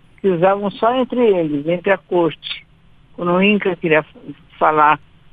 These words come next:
com os seus, de uma forma que os outros não entendessem, ele fazia uso da ayahuasca. E, e com o desaparecimento da, da, do, do Império Inca,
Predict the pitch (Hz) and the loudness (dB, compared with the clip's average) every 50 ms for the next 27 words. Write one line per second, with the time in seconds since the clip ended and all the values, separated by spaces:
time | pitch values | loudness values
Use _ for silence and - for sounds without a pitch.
0 | - - _ - 185 185 185 185 - - - - 190 196 208 220 214 - - - | -20 -14 _ -2 0 2 2 2 0 -2 -2 0 0 2 2 2 0 -4 -10 -20
1 | _ _ - 196 180 185 185 180 175 170 - 180 180 185 196 190 180 185 165 170 | _ _ -18 -14 -6 -2 -2 0 -2 0 0 0 0 0 0 -2 -2 -4 -2 0
2 | 185 190 185 - 190 185 185 185 190 196 185 180 196 185 180 170 165 170 170 175 | 0 0 -2 -4 -6 -4 -2 0 0 0 0 0 0 0 2 2 2 2 0 0
3 | - - 185 185 180 - - 196 180 170 180 185 180 180 185 180 _ _ _ _ | -4 -6 -6 -6 -8 -10 -10 -10 -8 -4 0 0 2 2 0 -4 _ _ _ _
4 | - _ _ _ _ - 190 190 175 196 190 180 180 185 185 180 160 147 147 143 | -20 _ _ _ _ -8 -8 -4 -4 -2 0 0 2 2 2 2 2 0 0 -2
5 | _ - - - _ _ _ _ _ _ - _ _ _ - - 240 202 208 202 | _ -16 -20 -20 _ _ _ _ _ _ -20 _ _ _ -8 -2 0 2 2 2
6 | 208 208 214 214 226 - - 240 233 214 190 - - - - _ _ - 247 262 | 2 2 2 0 -2 -2 -2 -2 -2 -2 -4 -8 -16 -20 -20 _ _ -2 0 0
7 | 269 262 254 240 220 208 196 196 185 175 170 165 165 160 160 156 151 156 170 180 | 0 2 2 2 2 2 2 2 4 4 4 2 2 2 2 0 0 -2 -4 -6
8 | 185 - - 190 190 202 208 - _ - 247 180 175 190 180 180 190 190 185 180 | -6 -6 -6 -4 -4 -4 -6 -8 _ -12 -6 0 0 0 0 0 -4 -6 -6 -8
9 | - 214 226 254 277 240 - 208 180 156 160 151 147 143 139 135 131 123 123 135 | -8 -4 -2 -2 -2 0 -2 -4 -4 -2 -2 0 0 2 2 0 0 -2 -2 -4
10 | 139 131 90 95 135 139 139 135 151 151 160 151 - 147 143 139 147 170 196 220 | -4 -4 -4 -6 -6 -6 -6 -6 -4 -4 -4 -2 0 0 0 0 -2 -2 0 0
11 | 220 202 - - 139 120 139 | -2 -2 -2 -2 -2 -2 -2